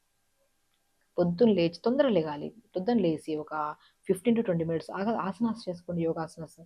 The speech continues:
పేగులు ఉన్న చెత్త చెదారం అంతా కొట్టేస్తది. మలాసన ఎంత బెస్ట్ ఆసన అండి.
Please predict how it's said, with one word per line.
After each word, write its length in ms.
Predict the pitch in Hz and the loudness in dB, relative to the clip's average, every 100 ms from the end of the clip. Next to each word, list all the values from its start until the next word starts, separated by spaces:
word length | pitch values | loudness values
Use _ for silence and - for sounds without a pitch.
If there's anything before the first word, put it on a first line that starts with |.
| _ _ _ _ _ | _ _ _ _ _
పేగులు 280 | 180 196 208 | 4 4 4
ఉన్న 120 | 185 | 2
చెత్త 300 | 170 170 165 - | -4 -6 -2 -2
చెదారం 400 | 180 175 170 160 | 0 -2 -4 -6
అంతా 220 | 175 185 | -6 -4
కొట్టేస్తది. 540 | 170 170 180 175 170 175 _ _ - | -4 -4 -4 -4 -14 -16 _ _ -4
మలాసన 500 | 165 185 226 226 170 | 2 2 2 0 -4
ఎంత 400 | 151 190 - 190 | -2 -8 -2 -2
బెస్ట్ 360 | 160 160 - 208 | 0 -4 -2 -4
ఆసన 280 | 180 175 | -4 -8
అండి. 220 | 170 160 | -8 -8